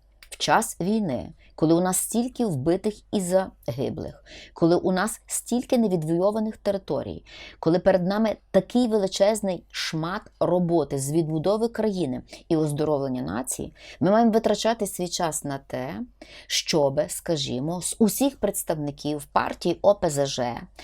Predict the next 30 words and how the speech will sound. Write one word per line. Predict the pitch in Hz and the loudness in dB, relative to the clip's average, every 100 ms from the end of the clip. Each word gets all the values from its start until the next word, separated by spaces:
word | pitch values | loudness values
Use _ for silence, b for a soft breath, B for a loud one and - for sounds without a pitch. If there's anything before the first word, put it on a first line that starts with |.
| B | B
на | 156 | 0
чолі | 170 196 214 | 2 0 2
із | 185 160 | 0 0
Рабіновичем, | 170 160 151 131 127 127 - 170 180 | 0 0 -2 -2 -4 -6 -8 -8 -6
цікаво, | - 175 160 147 | -6 2 4 4
може, | 160 160 | 2 -4
Хамас | - 175 151 151 - B B - | -4 -2 -2 -4 -10 B B -4
узяв | 170 160 240 302 | 0 2 0 0
його | 175 160 | -2 0
вже | 139 147 | -2 -2
в | |
заручники, | 139 147 139 127 - 131 139 | -2 -2 -2 -4 -6 -6 -2
я | 147 | -2
б | 147 | -2
тоді | 170 156 | -2 0
аплодувала | 156 156 151 151 147 147 | 0 -2 -2 -2 -2 -4
перша, | 87 82 - - - _ B B B B | -10 -8 -10 -12 -16 _ B B B B
то | - 190 | 0 0
чому | - 214 233 262 - | 2 4 4 2 0
ми | 165 190 | 0 2
маємо | 170 151 156 | 2 0 -2
витрачати | 170 165 165 185 170 | -2 -2 -2 -4 -4
свій | 143 - 135 | -8 -8 -8
час | - 135 165 - - | -6 -6 -6 -8 -8
серед | - 175 170 - | -2 0 0 -2
ось | 170 165 - | -4 -4 0
тих | 185 151 | 0 0
найгірших | 151 151 143 147 175 - 233 226 B B | -2 -4 -2 -4 -4 -4 -8 -8 B B
обрати | 165 151 156 156 | 0 2 0 -2
найкращого | 147 139 143 151 147 - - 180 | -4 -6 -6 -6 -6 -8 -10 -10